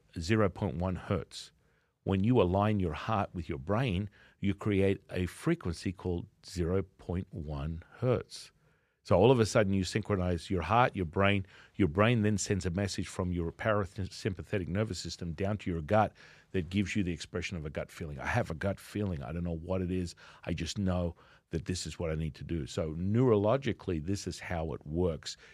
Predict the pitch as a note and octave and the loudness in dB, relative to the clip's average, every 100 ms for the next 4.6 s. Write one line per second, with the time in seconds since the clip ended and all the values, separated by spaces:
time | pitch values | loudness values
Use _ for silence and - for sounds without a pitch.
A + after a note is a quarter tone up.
0 | - - G2+ F#2 F#2 F2 E2 E2+ - D2 | -10 -2 0 0 -2 -4 -6 -6 -6 -8
1 | E2+ D2+ A2 D#3+ F#3 _ - - - F#2+ | -8 -4 -2 -2 -4 _ -20 -12 -2 0
2 | F2 F#2 - F2 D2+ G2 G#2 F#2+ F#2+ E2+ | 0 -2 -2 -4 -2 0 0 -2 -2 -4
3 | - D#2+ D2 G2 G#2+ _ _ _ - F#2 | -6 -6 2 2 2 _ _ _ -2 0
4 | F2 F2 E2 G2 G2 F#2+ | 2 0 0 2 2 2